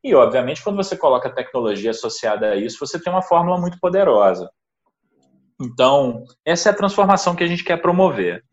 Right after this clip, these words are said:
Então, primeiro, muito vinculada a valores e cultura, então uma cultura de mentalidade de crescimento, uma cultura mais colaborativa, uma cultura mais bottom-up, menos comando e controle, e uma cultura fundamentalmente de segurança psicológica,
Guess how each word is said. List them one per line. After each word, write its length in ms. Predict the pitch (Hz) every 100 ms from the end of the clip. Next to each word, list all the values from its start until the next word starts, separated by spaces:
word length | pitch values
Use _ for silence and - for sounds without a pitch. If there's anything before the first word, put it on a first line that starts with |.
| _ _ _ _ _ _ _
Então, 480 | 139 143 127 110 - _ _ _ _
primeiro, 640 | 165 139 117 117 110 104 -
muito 320 | 139 175 170
vinculada 680 | 135 147 143 117 110 104 110
a 40 |
valores 640 | 113 117 101 110 143 123
e 140 | 113 113
cultura, 680 | 117 101 - 117 156 156
então 240 | 113 110 120
uma 120 | 120
cultura 520 | - 113 - 131 120
de 160 | 101 104
mentalidade 680 | 123 190 240 165 139 147 127
de 120 | 123
crescimento, 960 | 123 123 - 98 98 123 135 120 117
uma 200 | 110 113
cultura 320 | 113 110 127 117
mais 200 | 117 113
colaborativa, 840 | 123 113 107 98 - - 123 117
uma 140 | 110 -
cultura 340 | 110 123 113
mais 260 | 113 113 104
bottom-up, 640 | 120 113 104 113 123 117
menos 380 | 101 110 127 113
comando 340 | - 107 110
e 40 | 98
controle, 680 | - 87 - 113 135 147 - _ _ _ _ _ -
e 60 |
uma 100 | 147
cultura 320 | 147 131 151
fundamentalmente 880 | 147 180 196 165 151 127 120 147 -
de 80 | 151
segurança 440 | - 143 135 135
psicológica, 800 | - - - 151 95 80 - -